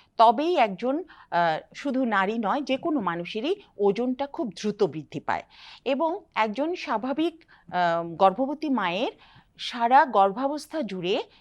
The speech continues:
দশ থেকে এগারো কেজি ওজন তার বাড়া উচিত। মানে মা যদি পঞ্চান্ন কেজি আগে থা-, ছিলেন, তাহলে তিনি সারা গর্ভাবস্থায় মিলে তার অতিরিক্ত ওজন হলে পঁয়ষট্টি কেজি হলে আমরা এটাকে মনে করি স্বাভাবিক ওজন।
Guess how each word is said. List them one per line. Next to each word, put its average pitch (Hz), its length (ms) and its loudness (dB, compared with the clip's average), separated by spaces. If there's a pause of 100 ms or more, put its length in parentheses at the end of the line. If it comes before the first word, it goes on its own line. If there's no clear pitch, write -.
(340)
দশ 269 240 2
থেকে 339 240 -6
এগারো 269 400 4
কেজি 294 320 -4
ওজন 285 400 0
তার 285 320 0
বাড়া 165 280 4
উচিত। - 320 -10 (520)
মানে 214 300 4
মা 233 380 4
যদি 277 280 -2
পঞ্চান্ন 269 540 0
কেজি 294 300 -4
আগে 240 240 2
থা-, 233 160 -12 (100)
ছিলেন, 214 360 0 (320)
তাহলে 269 260 -2
তিনি 285 340 -4
সারা 262 360 2
গর্ভাবস্থায় 247 640 0
মিলে 240 220 -4
তার 226 260 4 (640)
অতিরিক্ত 330 540 0
ওজন 247 340 2
হলে 254 300 0 (260)
পঁয়ষট্টি 226 640 -4 (300)
কেজি 233 260 0
হলে 240 320 0
আমরা 214 220 0
এটাকে 190 280 -4
মনে 175 220 -6
করি 311 260 -6
স্বাভাবিক 151 480 -2
ওজন। 143 280 -8